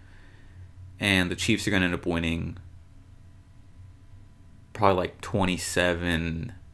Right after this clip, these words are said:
oh, wait, t-, probably, like, forty twenty-seven. I think the Chiefs are gonna win this handily.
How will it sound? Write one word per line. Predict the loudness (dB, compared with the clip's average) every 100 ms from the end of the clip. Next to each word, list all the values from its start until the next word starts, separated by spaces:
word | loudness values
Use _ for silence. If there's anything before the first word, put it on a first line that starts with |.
| -10 -4
oh, | -4
wait, | -4 -10 -16
t-, | -16 -8
probably, | 0 0
like, | 0 -4 -10 -20 -20
forty | -20 4 6 6 2 -2
twenty-seven. | -2 -2 -2 0 -2 -2 -8 -12 -16 -20 -20 0
I | 2
think | 4 4
the |
Chiefs | 4 2 2 2
are |
gonna | 2 0
win | -2 0
this | -4
handily. | 0 0 2 2 2 0